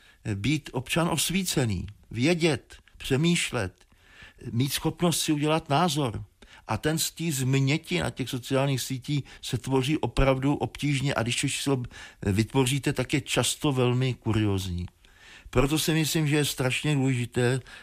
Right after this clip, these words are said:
že tady existují a musí existovat hlavně veřejnoprávní média.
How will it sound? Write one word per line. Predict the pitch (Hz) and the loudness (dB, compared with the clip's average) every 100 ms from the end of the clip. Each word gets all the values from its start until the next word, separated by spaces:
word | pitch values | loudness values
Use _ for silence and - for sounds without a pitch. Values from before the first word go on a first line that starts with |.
| - | -10
že | - 110 | -2 0
tady | - 135 - | 2 0 0
existují | 95 104 127 - 135 131 | -2 0 0 0 0 2
a | 127 | 2
musí | 123 135 - 139 | 2 0 0 0
existovat | 131 123 - 123 117 | 0 -2 0 2 4
hlavně | 107 107 107 101 - | 4 4 2 0 0
veřejnoprávní | 98 92 107 101 - 95 92 95 90 | 0 2 2 2 2 0 2 2 2
média. | 87 90 | 2 2